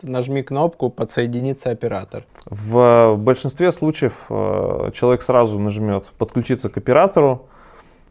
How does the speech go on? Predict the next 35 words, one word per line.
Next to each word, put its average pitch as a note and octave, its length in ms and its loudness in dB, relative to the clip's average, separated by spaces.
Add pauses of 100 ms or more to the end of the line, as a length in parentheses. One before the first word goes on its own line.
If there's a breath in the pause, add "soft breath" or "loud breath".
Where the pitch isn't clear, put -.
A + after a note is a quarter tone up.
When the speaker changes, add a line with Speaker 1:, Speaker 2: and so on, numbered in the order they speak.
(140)
Speaker 2:
и F2 120 0
спро-, - 260 2
и, D#2+ 240 -8
и, C3 320 0
Speaker 1:
Не C#3 80 6
Speaker 2:
и, - 20 8
и, C#3+ 60 6
и - 40 2
Speaker 1:
вчитываясь. B2+ 420 2
Speaker 2:
спро-, C#3 200 -6
спросит D#3+ 420 0
то C3+ 100 2
же A#2+ 100 0
самое. A2 400 -2
И A2+ 80 -4
когда C#3 280 2
уже C#3 180 2
оператор C3+ 460 0
скажет: A2+ 400 -2
«Смотри, B2+ 480 -4 (120)
э, G2 320 -6
есть B2+ 320 -4 (120)
три, B2+ 420 0 (680 soft breath)
а, F#2+ 800 -2
например, G2+ 380 -6
три C#3+ 200 2
статьи, C#3+ 500 -2 (120)
которые A#2 320 0
тебе B2 200 -2
могут A2 340 -2
подойти, G#2+ 420 -2
и G#2 40 2
они A2 400 0 (120)
решат G#2+ 440 0
проблему». G2+ 520 -2